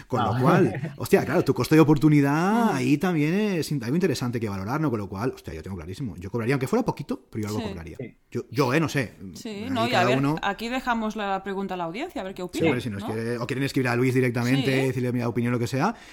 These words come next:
Speaker 1: vamos, yo encantado de la vida. Sí, sí.
Speaker 3: Sí, sí.
Speaker 1: No sé cómo lo ves, Luis, pero vamos, yo
Speaker 2: Sí,
Speaker 1: tengo
Speaker 2: hay, hay que, sí, de
Speaker 1: meridiano.
Speaker 2: hecho,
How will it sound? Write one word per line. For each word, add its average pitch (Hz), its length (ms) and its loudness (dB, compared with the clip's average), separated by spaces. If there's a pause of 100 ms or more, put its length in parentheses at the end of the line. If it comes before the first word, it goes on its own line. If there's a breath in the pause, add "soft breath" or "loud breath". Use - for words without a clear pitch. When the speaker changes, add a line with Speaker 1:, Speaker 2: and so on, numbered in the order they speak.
(160 loud breath)
Speaker 1:
vamos, 117 220 -2
yo 107 580 -2
encantado 92 380 -6
de 95 60 -8
la 80 60 -12
vida. 110 200 -10 (100)
Sí, - 80 -14
sí. - 140 -8
Speaker 3:
Sí, - 20 -4
sí. 240 260 -12 (120)
Speaker 1:
No 143 100 0
sé 170 100 4
cómo 165 120 6
lo 147 80 6
ves, 127 140 2
Luis, 147 180 2
pero 110 340 -2
vamos, 123 400 0
yo 180 460 2
Speaker 2:
Sí, 147 60 0
Speaker 1:
tengo 180 220 6
Speaker 2:
hay, 131 140 2 (160)
hay 147 140 0
que, 151 500 2
sí, 165 140 -2
de 175 60 2
Speaker 1:
meridiano. 139 420 6
Speaker 2:
hecho, 220 100 0